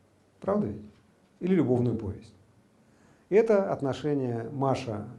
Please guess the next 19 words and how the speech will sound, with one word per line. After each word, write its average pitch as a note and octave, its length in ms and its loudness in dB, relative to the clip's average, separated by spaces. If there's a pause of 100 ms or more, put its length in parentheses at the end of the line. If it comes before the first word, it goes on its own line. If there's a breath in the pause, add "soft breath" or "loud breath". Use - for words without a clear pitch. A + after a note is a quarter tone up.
(180)
по D3 80 4
линии B2 240 4
Маша A#2 300 -2
Гринёв-Швабрин. G#3 720 2 (1000 loud breath)
Швабрин F#3 400 4
здесь B2 500 -2 (220)
прото-, D3 340 -2
ан-, D3 200 -2
антагонист, C#3+ 960 0
э, G#2+ 1200 -4
главного A#2 400 2
героя F3 540 0 (240 loud breath)
по F3+ 140 8
любовной C#3+ 400 6
линии. F#2+ 360 -4 (720)
Пытается A2 500 -2
отбить, F#3 360 -6 (360)
потом G#2 320 -6 (260 loud breath)
мстит, A3 460 -4